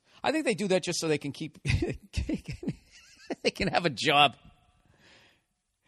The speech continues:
They just look through this giant telescope. Nobody else looks through it. What'd you see? "Dude, it's an asteroid. It's heading right towards us, man. It's gonna kill everybody." Unless you give us four billion dollars.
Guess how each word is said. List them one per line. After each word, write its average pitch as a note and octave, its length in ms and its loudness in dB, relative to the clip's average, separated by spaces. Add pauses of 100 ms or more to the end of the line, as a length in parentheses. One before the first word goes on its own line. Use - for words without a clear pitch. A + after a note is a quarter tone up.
(260)
They C4 120 4
just B3 200 2
look B3 160 4
through B3+ 140 -2
this G#3+ 140 0
giant G3+ 420 4
telescope. F#3+ 580 4
Nobody A3+ 240 6
else E3+ 180 4
looks E3 260 0
through F#3 200 4
it. G#3+ 80 0 (320)
What'd A3 240 4
you G#3 60 -2
see? A#3 260 2
"Dude, C4+ 180 -4 (240)
it's - 120 -14
an C4+ 100 -10
asteroid. C#4 680 -4 (120)
It's - 100 -20
heading D#4+ 240 2
right D#4 200 0
towards E4 440 -4
us, C4 160 -14
man. C4+ 400 -2 (840)
It's - 120 -20
gonna F4+ 160 0
kill F4+ 260 0
everybody." E4+ 680 0 (1080)
Unless A3+ 600 4
you B3+ 100 2
give B3+ 240 4
us B3+ 140 4 (160)
four B3+ 260 6
billion A#3+ 380 2
dollars. A3 640 4